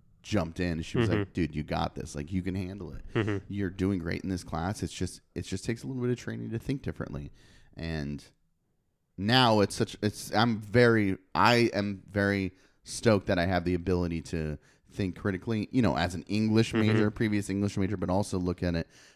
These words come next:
Speaker 1: from a historian's kind of point
Speaker 2: Yeah.
Speaker 1: of view, um, and also write that way. But
Speaker 2: Yeah,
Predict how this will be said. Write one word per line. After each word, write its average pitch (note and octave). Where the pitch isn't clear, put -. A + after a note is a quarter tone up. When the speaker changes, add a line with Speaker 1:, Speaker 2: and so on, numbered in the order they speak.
Speaker 1:
from F2+
a E2
historian's D2+
kind D2
of C2+
point -
Speaker 2:
Yeah. A#2+
Speaker 1:
of -
view, B1
um, A#1+
and G2
also E2+
write C#2
that G#1
way. -
But A2+
Speaker 2:
Yeah, G2+